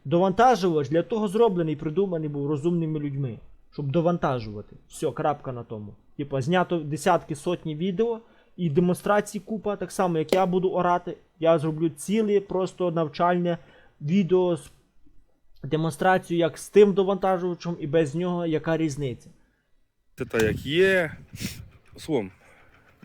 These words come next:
Speaker 2: менше балачок. Трактор, шифенг, двісті сорок четвертий. Передок я виключив, блокіровки в нім нема.
Speaker 1: Так.
Speaker 2: Плуги а-ля Бомет два по двадцять п'ять. Довантажувач стоїть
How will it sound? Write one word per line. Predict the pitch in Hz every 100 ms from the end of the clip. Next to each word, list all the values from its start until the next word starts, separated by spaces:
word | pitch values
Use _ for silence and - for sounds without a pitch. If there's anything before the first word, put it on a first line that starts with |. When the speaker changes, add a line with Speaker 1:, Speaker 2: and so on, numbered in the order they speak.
| - _ _ - _ -
Speaker 2:
менше | 175 143 135
балачок. | 127 117 110 90 - 127 131 - - - -
Трактор, | - - 151 - - -
шифенг, | - - 175 147 - - - - -
двісті | - 147 139
сорок | 131 139 127
четвертий. | 127 139 - 151 113 -
Передок | - 143 156 151
я | 143
виключив, | 160 165 143 147 123
блокіровки | 117 123 156 170 151 135
в |
нім | 139 139
нема. | 131 101 - _ _ _ - - - - - - -
Speaker 1:
Так. | 131
Speaker 2:
Плуги | 135 139 175 165 - - - - - - - - - _ _
а-ля | 143 143 151
Бомет | 147 165 160 135
два | 131 139
по | 135
двадцять | 127 120 127
п'ять. | 120 175 175 - - - _ - _ _ _ _ -
Довантажувач | 127 139 131 160 143 139 135
стоїть | - 131 143